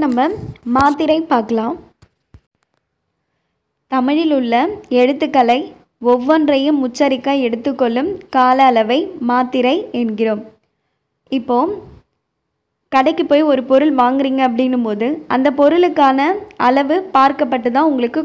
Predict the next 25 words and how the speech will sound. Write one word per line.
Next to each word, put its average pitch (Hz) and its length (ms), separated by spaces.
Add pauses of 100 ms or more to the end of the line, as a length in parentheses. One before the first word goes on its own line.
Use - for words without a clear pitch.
கொடுக்குறாங்க. 233 480 (680)
நீங்களும் 311 480 (360)
அந்த 262 200
பொருளுக்கான 285 460 (120)
அளவு 269 240 (120)
என்ன 247 220
அப்படின்றத 240 500 (100)
பார்த்து 240 320
தான் 320 160 (160)
பொருளை 262 400
வாங்குறீங்க. 226 460 (640)
அதே 262 200 (140)
மாதிரி 240 380
தான் 302 180 (640)
ஒவ்வொரு 302 380
பொருளுக்கும் 262 460 (140)
எப்படி 269 300 (340)
அதற்குன்னு 262 500 (100)
ஒரு 247 120 (460)
அளவு 285 260 (140)
இருக்குதோ, 240 420 (560)
அதே 262 180 (140)
மாதிரி 262 240 (200)
ஒவ்வொரு 294 300 (160)
எழுத்துக்குமே 247 600